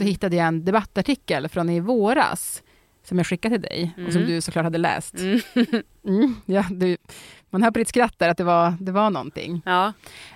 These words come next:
Speaker 2: Ja, men den var skriven av öron-, näsa-, halsläkaren Henrik Widegren. Och han tycker också att människor idag beter sig som att pandemin fortfarande pågår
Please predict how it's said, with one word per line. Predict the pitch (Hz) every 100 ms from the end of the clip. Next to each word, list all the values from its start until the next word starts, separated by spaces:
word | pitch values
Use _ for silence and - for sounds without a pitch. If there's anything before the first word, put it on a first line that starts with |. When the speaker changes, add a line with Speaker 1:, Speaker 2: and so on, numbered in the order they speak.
| -
Speaker 2:
Ja, |
men | 214 226
den | 247
var | 247
skriven | - 226 196 202 185
av | 180 175 165
öron-, | 196 185 180
näsa-, | 180 175 180
halsläkaren | 196 185 - 208 190 165
Henrik | 160 180 175 170
Widegren. | 185 226 233 202 233 285 160 170 277 254 - - - _
Och | 226 220
han | - 320 311
tycker | 277 165 - - 151 -
också | 254 262 - 202
att | 175
människor | 180 165 160 160
idag | 160 151 147 151
beter | 208 - 240 285 294
sig | - - 120
som | 170 165 156
att | 160
pandemin | - 175 160 139 147 165 _
fortfarande | - 214 - 233 196 180
pågår | - 262 214 220 240 113 190